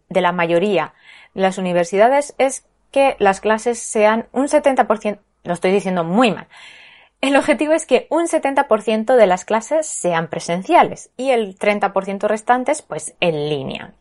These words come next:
Vale, entonces, las clases de lengua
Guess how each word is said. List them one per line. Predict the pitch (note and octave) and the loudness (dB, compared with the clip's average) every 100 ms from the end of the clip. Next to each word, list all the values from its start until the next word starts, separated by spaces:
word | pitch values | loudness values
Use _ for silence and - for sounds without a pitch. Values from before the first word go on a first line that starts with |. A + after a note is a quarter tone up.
| _ - | _ 0
Vale, | A#3+ F3 E3 | 2 2 -2
entonces, | G#3+ C#4 C4 A3 E3+ D#3+ - | 2 4 2 -2 -8 -8 -2
las | G#3+ G#3+ | -2 2
clases | B3+ B3+ B3 | 0 0 0
de | A#3 | 0
lengua | G3 F3+ F#3 - - | 0 -2 -4 -4 -8